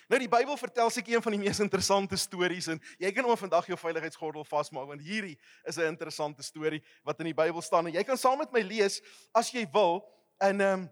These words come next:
in die boek van, van Lukas, hoofstuk sestien. En ons gaan daar lees van vers een af, hy gaan op die skerm,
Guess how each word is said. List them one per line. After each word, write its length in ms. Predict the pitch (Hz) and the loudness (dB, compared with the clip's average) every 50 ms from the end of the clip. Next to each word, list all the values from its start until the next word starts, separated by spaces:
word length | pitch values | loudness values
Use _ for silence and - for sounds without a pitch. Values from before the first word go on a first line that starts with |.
| _ _ _ _ _ _ _ _ _ - - _ | _ _ _ _ _ _ _ _ _ -20 -14 _
in 100 | 165 180 | -8 -8
die 100 | 180 156 | -8 -4
boek 220 | 151 233 240 - | -4 -4 -4 -2
van, 360 | - - 202 202 196 190 170 - | 2 2 4 4 4 -2 -6 -2
van 260 | - 202 185 165 151 | -2 -2 -2 -2 -4
Lukas, 420 | 147 202 208 - 214 160 131 - - | -4 -4 0 2 4 2 2 2 -4
hoofstuk 360 | 160 175 - - - - - | -6 -6 -6 -6 -8 -8 -6
sestien. 640 | - - 226 226 214 - - - - 165 135 107 - _ _ _ - _ _ | -4 -2 -2 -2 -2 -2 -4 -6 -6 -12 -14 -16 -20 _ _ _ -20 _ _
En 80 | 151 175 | -8 -8
ons 100 | 185 - | -2 0
gaan 120 | 190 202 | 0 4
daar 180 | 165 165 190 208 | 6 6 6 6
lees 240 | 196 196 196 196 - | 4 2 0 0 0
van 160 | 196 190 190 | -4 -4 0
vers 240 | - 180 175 - - | 0 0 0 0 -2
een 120 | - 208 202 | -2 2 2
af, 120 | 196 196 | 2 2
hy 80 | - 151 | 0 -6
gaan 120 | - 185 | -6 -8
op 80 | 165 - | -10 -10
die 80 | 180 | -8
skerm, 520 | 160 - - - 196 202 196 196 190 190 | -10 -4 2 4 4 4 4 2 0 -2